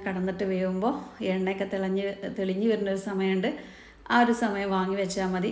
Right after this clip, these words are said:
ചിക്കനൊക്കെ നല്ലോണം വെന്ത് നല്ല രുചിയാണ് കേട്ടോ ആ ഒരു കറിക്ക്. അപ്പോൾ ദേ ഏകദേശം നമ്മുടെ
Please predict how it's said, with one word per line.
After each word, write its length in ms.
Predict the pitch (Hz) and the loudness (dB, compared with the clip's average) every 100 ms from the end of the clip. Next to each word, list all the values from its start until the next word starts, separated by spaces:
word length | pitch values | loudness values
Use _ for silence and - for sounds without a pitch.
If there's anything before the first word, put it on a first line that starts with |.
| - | -4
ചിക്കനൊക്കെ 440 | 180 185 180 190 190 | -6 -4 -4 -2 -2
നല്ലോണം 460 | 185 185 190 196 202 | 0 -2 -2 -2 -2
വെന്ത് 320 | 185 185 180 226 - | 0 0 0 0 -4
നല്ല 360 | 196 208 240 269 247 | -6 0 4 6 6
രുചിയാണ് 400 | 196 202 208 190 | 6 4 4 2
കേട്ടോ 140 | 180 190 | 0 -2
ആ 40 | 185 | -4
ഒരു 80 | 190 | -4
കറിക്ക്. 380 | 196 185 180 233 311 - - - - - - - - - - - | -2 -2 0 -2 -2 -8 -18 -20 -20 -20 -20 -20 -20 -20 -20 -12
അപ്പോൾ 140 | 202 202 | -4 0
ദേ 80 | 196 | 2
ഏകദേശം 440 | 196 196 196 247 262 | 4 4 4 4 2
നമ്മുടെ 240 | 196 180 | 2 0